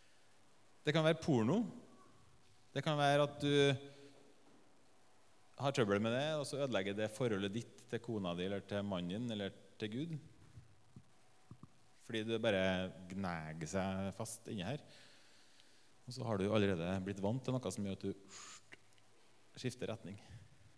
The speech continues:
Mister fellesskapet både med partneren og Gud. Eller det kan være sladder,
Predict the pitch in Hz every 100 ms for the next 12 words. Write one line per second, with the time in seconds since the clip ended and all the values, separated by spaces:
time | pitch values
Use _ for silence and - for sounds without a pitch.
0 | - - - - - - - 123 - 98
1 | 110 87 80 82 - 104 110 98 90 98
2 | 95 - - - - - - - - 90
3 | - 92 104 104 90 - - - - -
4 | - - - - - - - - - -
5 | - - - - - - - - 117 117
6 | 127 120 - 139 113 92 113 175